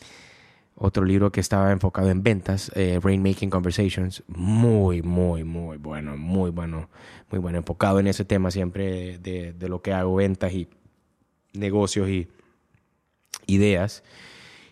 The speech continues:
Eh, y también leí otro libro que era de,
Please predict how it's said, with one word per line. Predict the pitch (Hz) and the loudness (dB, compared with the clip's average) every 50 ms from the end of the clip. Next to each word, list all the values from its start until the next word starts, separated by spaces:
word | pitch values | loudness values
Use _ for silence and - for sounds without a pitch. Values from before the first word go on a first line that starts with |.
| _ _ _ - | _ _ _ -2
Eh, | - 98 95 92 90 90 90 87 87 90 87 87 87 87 87 - - | 0 2 4 4 4 4 4 4 2 2 2 2 2 0 -2 -2 -2
y | - 101 98 | -2 0 0
también | - 101 95 95 92 95 95 98 101 | 2 0 0 2 2 2 4 4 4
leí | 98 98 95 95 98 98 | 4 4 4 4 4 4
otro | 98 95 - 98 | 2 2 0 0
libro | 95 95 101 101 98 92 | 2 2 4 2 0 0
que | - 95 92 92 | -2 -2 0 0
era | 92 92 95 98 95 | 2 2 2 2 2
de, | 92 92 90 90 87 87 87 85 85 85 85 85 82 85 82 82 | 2 2 2 2 2 2 2 2 0 0 0 0 -2 -2 -4 -4